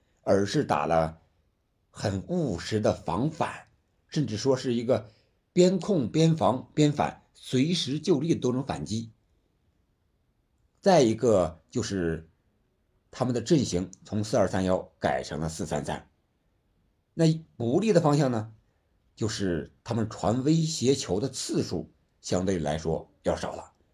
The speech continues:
看着很快很流畅，但是中路直塞打身后，这个机会要少很多。整场比赛看下来吧，瑞士和巴西两支球队都想求胜，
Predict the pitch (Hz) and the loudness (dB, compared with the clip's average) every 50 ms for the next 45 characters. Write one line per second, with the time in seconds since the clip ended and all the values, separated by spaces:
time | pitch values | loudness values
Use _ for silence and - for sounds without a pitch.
0 | _ _ _ _ _ _ - - 190 151 147 123 104 87 - - - 165 - - | _ _ _ _ _ _ 0 2 2 2 2 0 -2 -4 -4 0 2 2 2 2
1 | - _ _ _ _ _ _ _ _ - - 196 180 - 120 - - 147 - - | -2 _ _ _ _ _ _ _ _ -6 -4 -2 0 0 -2 -2 -2 -4 -4 -4
2 | - _ _ _ _ _ _ _ 175 170 156 - 143 127 113 - - _ _ _ | -8 _ _ _ _ _ _ _ 0 0 0 0 -2 -4 -4 -6 -10 _ _ _
3 | _ _ _ _ - 196 196 214 208 190 208 170 127 - 110 104 123 151 156 - | _ _ _ _ 4 4 4 4 2 2 0 0 0 -2 -4 -6 -8 -8 -4 -2
4 | 180 180 185 185 - - _ _ _ _ - 113 - - - - - 170 185 175 | -2 -2 -2 -4 -6 -12 _ _ _ _ -8 -8 -8 -8 -8 -4 -2 0 0 2
5 | - 202 - - - _ _ _ _ _ _ _ _ _ - 123 101 101 107 - | 2 0 0 -2 -6 _ _ _ _ _ _ _ _ _ -6 -4 -4 -4 -6 -4
6 | 143 147 165 165 160 143 85 - - _ _ _ _ - 95 80 - 87 78 82 | -2 -2 0 0 0 -2 -4 -4 -8 _ _ _ _ 0 0 2 0 -2 -2 -2
7 | 78 73 73 76 82 - - _ _ _ _ _ _ _ _ _ _ _ _ _ | -4 -2 -2 0 -2 -2 -4 _ _ _ _ _ _ _ _ _ _ _ _ _
8 | _ _ _ _ _ _ _ _ _ _ _ _ - 120 143 180 139 117 143 143 | _ _ _ _ _ _ _ _ _ _ _ _ -2 0 0 0 0 -2 -2 -2
9 | 110 107 101 98 120 113 117 156 151 120 123 104 92 85 82 76 71 - - _ | -2 -4 -2 -2 -2 -2 0 0 0 0 0 0 0 0 0 -2 -4 -6 -10 _
10 | _ _ _ _ _ _ _ _ _ _ _ 143 175 185 156 123 110 - 104 101 | _ _ _ _ _ _ _ _ _ _ _ 4 4 6 6 4 2 -2 -6 -6
11 | - 110 107 - 131 123 127 - - 120 117 113 107 80 73 82 95 104 98 - | -4 -4 -4 -2 0 -2 -2 -2 -4 -6 -4 -2 -2 -2 -4 -6 -8 -10 -8 -6
12 | 90 87 101 92 80 - - _ _ _ _ _ _ - 170 180 185 190 190 165 | -6 -4 -4 -6 -6 -8 -14 _ _ _ _ _ _ 6 6 8 8 6 2 0
13 | - 135 - - - - - - 95 117 - 185 170 165 - | 0 -2 -2 -4 -6 -12 -8 -6 -6 -2 -2 -2 -2 -2 -6